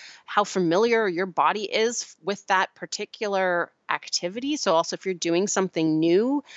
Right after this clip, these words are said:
right, and your muscles aren't practiced at that thing, you don't have the strength and the right muscles or the muscle memory, then that's gonna also be more vigorous than once you have done that new activity for a long time. So things that count as moderate intensity,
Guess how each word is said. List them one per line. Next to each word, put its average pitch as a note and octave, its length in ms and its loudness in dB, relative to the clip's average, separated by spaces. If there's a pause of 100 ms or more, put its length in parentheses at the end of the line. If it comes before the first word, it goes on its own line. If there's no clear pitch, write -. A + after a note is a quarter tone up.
(180)
right, G3 320 4
and E3+ 320 2
your E3+ 240 0
muscles F3 420 -2 (100)
aren't F3 280 -2 (560)
practiced - 680 -4
at A#3 200 -2
that A3+ 220 2
thing, A#3+ 560 -2
you E3+ 120 -4
don't D3+ 160 -2
have D#3+ 280 -2
the D#3 240 -4
strength A#3+ 360 -2
and F#3+ 100 0
the F3 60 2
right E3+ 140 2
muscles F3 420 -2
or D3 100 -4
the D3 80 -4
muscle G#3+ 280 2
memory, F3+ 520 2 (380)
then G3+ 200 2
that's G3 240 0
gonna F#3+ 200 -2
also E3+ 280 -4
be F3 160 -2
more D#3+ 240 -2
vigorous E3 720 -2
than D#3 340 -2
once D3+ 300 -6
you D#3+ 80 -4
have D3 160 -12
done D#3 200 0
that E3 160 -2
new D#3+ 200 -2
activity D#3 460 -10
for - 160 -14
a D3+ 60 -10
long D#3 200 -4
time. E3 460 -4 (420)
So G#3+ 180 2
things C4 320 4
that - 180 -2
count F3+ 360 0 (100)
as D#3+ 340 -2
moderate D#3+ 440 -2
intensity, F#3+ 760 -6